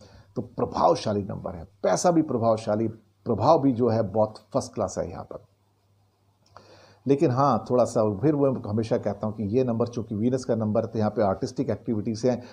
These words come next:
तो अपोजिट सेक्स के प्रति जो अट्रैक्शन आता है उससे थोड़ा सा आपको बच के रहने की ज़रूरत है। और कभी-कभी विलासिता में आप कुछ ऐसी चीज़ें खरीद लेते हैं अल्ट्रा लग्जरी की, जिसकी ज़रूरत नहीं होती, क्योंकि जेब में पैसे होते हैं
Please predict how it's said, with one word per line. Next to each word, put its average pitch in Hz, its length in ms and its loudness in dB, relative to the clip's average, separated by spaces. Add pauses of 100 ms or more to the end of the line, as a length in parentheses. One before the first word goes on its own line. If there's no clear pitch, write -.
(160)
तो 101 80 -4
अपोजिट 110 440 0
सेक्स - 240 -4
के 107 120 -6
प्रति - 220 -10
जो 98 100 0
अट्रैक्शन 104 420 -4
आता 113 220 -2
है 87 60 0
उससे 101 180 -6
थोड़ा - 420 -8
सा - 160 -8
आपको - 400 -4
बच 107 220 -8
के 107 120 -4
रहने 104 220 -2
की 101 120 -12
ज़रूरत 113 240 -4
है। 143 120 0 (280)
और 160 220 2
कभी-कभी 190 360 0
विलासिता 120 540 2
में 127 120 0
आप 123 220 4
कुछ - 240 -6
ऐसी 113 220 -4
चीज़ें 135 420 -2
खरीद 113 200 -4
लेते 104 300 -2
हैं 120 140 -4 (300)
अल्ट्रा 190 320 4
लग्जरी 107 400 0
की, 113 240 -6 (280)
जिसकी 113 340 -4
ज़रूरत 110 760 -2
नहीं 98 120 -2
होती, 95 220 -8
क्योंकि 175 220 -2
जेब 151 220 2
में 147 160 2
पैसे 131 280 2
होते 135 320 6
हैं 120 140 0